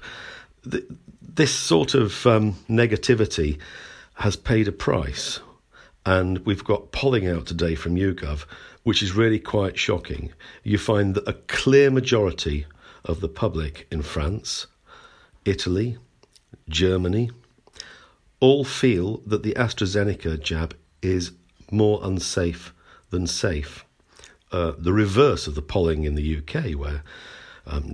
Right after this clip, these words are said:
a-, almost eight out of ten people think it is safe, quite rightly, according to all the scientists. So the problem of vaccine hesitancy, which is actually a lethal problem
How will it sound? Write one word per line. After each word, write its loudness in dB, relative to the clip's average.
a-, -8
almost -2
eight 2
out -4
of -10
ten 0
people -6
think -8
it -2
is -6
safe, -8
quite -4
rightly, -4
according -6
to -6
all -6
the -6
scientists. -10
So 2
the 2
problem 0
of 2
vaccine 0
hesitancy, 0
which -2
is 0
actually 0
a 2
lethal 0
problem -6